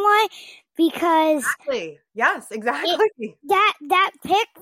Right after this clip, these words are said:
Speaker 1: that we're, that we have,
Speaker 2: Mm-hmm.
Speaker 1: uh, which we coulda used for Ja'Marr Chase for Carson Wentz, now we're gonna use probably for a quarterback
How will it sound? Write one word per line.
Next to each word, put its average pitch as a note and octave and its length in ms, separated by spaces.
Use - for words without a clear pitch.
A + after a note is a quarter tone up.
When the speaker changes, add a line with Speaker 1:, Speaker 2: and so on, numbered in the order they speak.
Speaker 1:
that F4 260
we're, E4+ 760
that D#4 200
we D#4+ 180
have, C#4+ 760
Speaker 2:
Mm-hmm. G#3 380
Speaker 1:
uh, D#4 140
which D#4+ 360
we D#4+ 140
coulda E4 260
used D4+ 500
for C#4 460
Ja'Marr C#4+ 460
Chase C#4+ 480
for D#4 240
Carson D4 520
Wentz, D#4 640
now C4+ 320
we're D#4+ 160
gonna D#4 220
use D#4+ 460
probably C4+ 680
for E4 240
a E4+ 80
quarterback F4 760